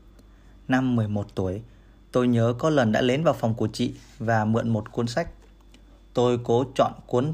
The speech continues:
mỏng nhất vì tôi đọc khá chậm, rồi chạy ra ngoài, vừa nằm phơi nắng vừa đọc sách. Đó là quyển Siddhartha của Hermann Hesse,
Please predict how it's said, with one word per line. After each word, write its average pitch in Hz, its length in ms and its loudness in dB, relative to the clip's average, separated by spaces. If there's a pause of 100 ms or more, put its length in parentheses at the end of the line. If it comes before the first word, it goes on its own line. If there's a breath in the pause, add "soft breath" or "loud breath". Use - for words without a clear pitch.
(120)
mỏng 107 220 -2
nhất 190 160 0 (220)
vì 110 140 0
tôi 131 200 0
đọc 117 180 0
khá 123 120 -2
chậm, - 220 -2 (520)
rồi 110 260 0
chạy 113 160 -2
ra 139 120 -2
ngoài, 113 400 0 (380 loud breath)
vừa 113 140 0
nằm 113 200 2
phơi 151 180 -2
nắng 143 320 -2
vừa 113 120 0
đọc 104 200 -2
sách. - 180 -2 (800 soft breath)
Đó 123 180 0
là 143 120 -2
quyển 110 340 -4 (440)
Siddhartha 147 720 -4 (460)
của 104 360 -4
Hermann 135 280 0
Hesse, 139 460 -4